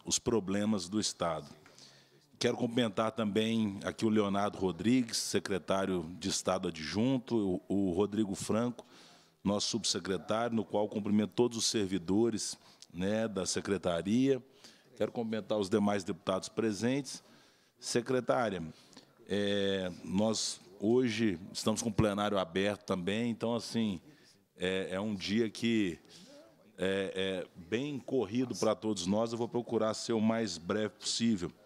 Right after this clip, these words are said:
né? Eu quero primeiro agradecer pela, pelo apoio que a, a secretaria tem dado pra, pra nossa comissão, né? Sempre,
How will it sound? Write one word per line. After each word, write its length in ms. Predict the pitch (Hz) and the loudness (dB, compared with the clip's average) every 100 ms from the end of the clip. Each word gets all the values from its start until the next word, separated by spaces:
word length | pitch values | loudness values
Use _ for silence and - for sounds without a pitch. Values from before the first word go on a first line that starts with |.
| - - _ _ | -20 -20 _ _
né? 300 | - 104 113 | -4 0 0
Eu 100 | 107 | 0
quero 220 | - 123 | 0 0
primeiro 280 | 117 120 131 | 2 2 4
agradecer 880 | 135 135 135 127 110 - 123 139 135 | 2 2 2 2 0 0 2 2 0
pela, 640 | - 113 110 104 92 80 - - - - | 2 2 4 2 2 -2 -10 -20 -20 -2
pelo 220 | 113 120 | 2 4
apoio 560 | 104 - 120 139 123 | 2 0 0 2 2
que 220 | - - 107 | -2 0 2
a, 400 | 104 98 92 - | 2 0 -2 -2
a 80 | 92 | -2
secretaria 640 | 113 104 110 107 101 104 | -2 -2 0 0 0 -2
tem 240 | 101 107 | -4 -6
dado 340 | 95 104 123 104 | -4 -4 -4 -6
pra, 300 | 107 101 90 | -4 -2 -2
pra 180 | 95 95 | 0 0
nossa 300 | 98 95 95 | 0 0 -2
comissão, 640 | 104 95 - 107 113 139 - _ _ | -2 -2 -2 -2 -2 -4 -12 _ _
né? 260 | 95 107 117 | -6 -2 -2
Sempre, 800 | - - 123 113 110 104 87 | -2 0 0 2 2 4 2